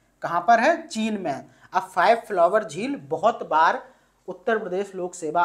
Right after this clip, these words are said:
आयोग अपने विभिन्न परीक्षाओं में पूछ चुका है इस झील के संदर्भ में। ठीक है,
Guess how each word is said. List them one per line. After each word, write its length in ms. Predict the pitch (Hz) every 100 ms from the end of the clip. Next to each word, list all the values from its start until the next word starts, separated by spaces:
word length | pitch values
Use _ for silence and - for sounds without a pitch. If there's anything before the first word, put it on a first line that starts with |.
| 156
आयोग 480 | 147 147 180 233 277 _
अपने 300 | 151 - 185
विभिन्न 360 | 185 143 175 202
परीक्षाओं 540 | 160 143 - 160 147
में 280 | 156 247 339 - _ _ _ _
पूछ 220 | 190 202 -
चुका 200 | 175 147
है 180 | 131 143
इस 140 | 143
झील 200 | 139 139
के 100 | 135
संदर्भ 360 | 139 123 120 120
में। 140 | 117 117
ठीक 160 | -
है, 120 | 330